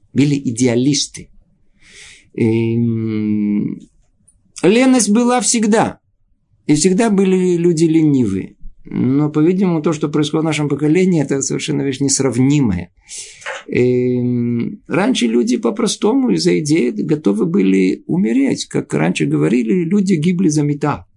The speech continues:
Люди гибли за идею, бросались на амбразуру дзотов, когда нужно было. Это, это готовы были умереть. И сейчас для многих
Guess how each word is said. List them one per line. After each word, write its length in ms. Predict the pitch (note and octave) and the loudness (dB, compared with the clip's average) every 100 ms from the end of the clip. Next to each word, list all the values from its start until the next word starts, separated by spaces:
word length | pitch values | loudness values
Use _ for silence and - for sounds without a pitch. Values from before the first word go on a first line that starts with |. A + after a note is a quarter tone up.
| _ _ _ _ _ _ | _ _ _ _ _ _
Люди 240 | D3 D#3 | 0 2
гибли 340 | C3 D3+ D3 C3+ | 2 2 2 0
за 240 | A#2+ A#2 | 2 -2
идею, 440 | G#2+ C3+ D3+ - - - | 2 2 4 0 -6 -12
бросались 600 | G#2 B2 C3 C#3+ C#3+ C#3 | -6 -2 0 0 0 -2
на 340 | C3 B2+ B2+ | -2 -2 -4
амбразуру 500 | A#2+ A#2 B2+ B2+ C3 | -4 -2 -2 -2 -2
дзотов, 420 | A2+ C#3 D#3+ B2+ A#2 | 0 -2 -2 -6 -6
когда 220 | B2 B2 | -6 -4
нужно 280 | B2 A2+ A#2 | -8 -8 -10
было. 180 | - - _ - - | -10 -12 _ -20 -20
Это, 240 | - - - | -18 -18 -20
это 180 | - D#3 | -18 -10
готовы 340 | C#3+ - A3+ | -8 -6 -4
были 200 | G3+ G#3 | -2 -2
умереть. 520 | G#3+ G#3 G#3+ F3+ - _ _ _ _ _ _ _ _ _ _ _ | 0 -2 -4 -6 -10 _ _ _ _ _ _ _ _ _ _ _
И 460 | - A#2 A#2+ A2+ | -2 0 0 -2
сейчас 440 | A2 - F#3+ A3+ D3+ | -2 -2 0 2 2
для 120 | C#3+ | 2
многих 540 | D3 A3 F#3 - - | 2 2 0 -6 -12